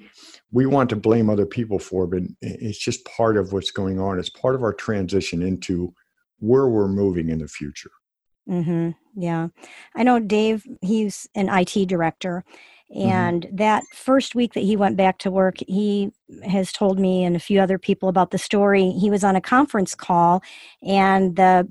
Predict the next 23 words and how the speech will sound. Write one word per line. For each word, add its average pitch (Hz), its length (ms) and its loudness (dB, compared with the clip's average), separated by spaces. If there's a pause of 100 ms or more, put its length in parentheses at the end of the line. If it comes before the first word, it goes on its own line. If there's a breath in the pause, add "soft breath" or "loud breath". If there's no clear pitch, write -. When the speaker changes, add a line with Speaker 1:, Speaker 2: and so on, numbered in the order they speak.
Speaker 2:
bigwig 226 480 0
boss 196 440 4
made 185 280 0
some 208 240 0
comment 196 720 0
he 208 140 -2
thought 196 400 2
was 185 240 -4
funny 196 500 2 (380 loud breath)
about 190 320 4 (240)
having 202 340 0
a 180 60 2
funeral 262 420 4
for - 140 -4
the 185 100 0
software 208 500 2
they 180 140 4
were 170 100 -2
getting 175 280 2
rid 165 160 0
of. 151 160 -2 (640)
And 190 360 0
Speaker 1:
Mm. - 60 -16